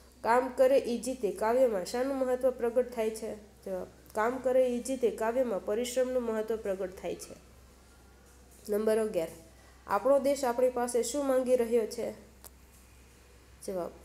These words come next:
આપણો દેશ આપણી પાસે સહિયારી મહેનતનું બળ માંગી રહ્યો છે. નંબર બાર,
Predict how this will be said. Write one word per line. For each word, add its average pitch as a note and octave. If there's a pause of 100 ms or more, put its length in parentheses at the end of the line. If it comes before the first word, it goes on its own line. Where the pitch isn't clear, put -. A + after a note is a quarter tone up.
(260)
આપણો B3
દેશ C4+
આપણી A3
પાસે B3
સહિયારી B3+
મહેનતનું A#3+
બળ A3
માંગી G3+
રહ્યો F#3
છે. F#3 (600)
નંબર G3+
બાર, G3